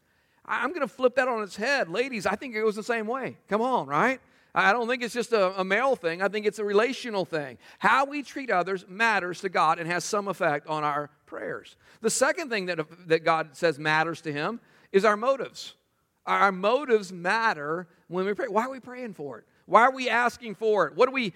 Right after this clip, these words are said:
what are we looking for? Because here's the deal. Sometimes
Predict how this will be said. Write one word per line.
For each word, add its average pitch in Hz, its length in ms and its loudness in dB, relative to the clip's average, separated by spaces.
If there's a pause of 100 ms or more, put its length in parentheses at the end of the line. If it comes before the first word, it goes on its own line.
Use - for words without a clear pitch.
what 226 120 2
are 262 40 -2
we 269 100 0
looking 220 380 -4
for? 247 320 0
Because 190 280 0
here's 247 180 -6
the 240 80 -8
deal. 254 180 0
Sometimes 202 920 -2